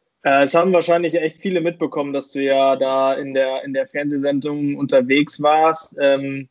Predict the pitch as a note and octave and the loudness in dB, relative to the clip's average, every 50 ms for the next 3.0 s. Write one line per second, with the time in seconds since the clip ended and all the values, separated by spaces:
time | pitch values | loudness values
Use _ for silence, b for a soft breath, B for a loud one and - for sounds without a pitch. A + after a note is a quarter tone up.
0 | _ _ - B2+ A#2+ B2 B2 C3 D3+ E3+ F3+ F3 D#3+ D#3+ E3 F#3 F#3 - - E3+ | _ _ -20 -20 -18 -10 -4 0 0 2 2 4 4 4 4 4 2 2 0 0
1 | D#3+ D#3 D3+ D3 D3 C#3+ C#3 B2+ D3 C#3+ D3 C#3+ C3+ - - D3+ C#3 C#3 C3 D3 | 0 0 -2 -8 -10 -10 -10 -10 -8 -4 -4 -4 -4 -4 -4 -4 -4 -4 -4 -4
2 | C3+ C#3 C3 C3 C3+ - - - D#3 F3+ - _ F3+ F3 D#3 C#3+ C3 B2+ B2+ | -4 -4 -4 -4 -6 -8 -6 -10 -10 -10 -6 _ -2 -2 0 -2 -4 -6 -8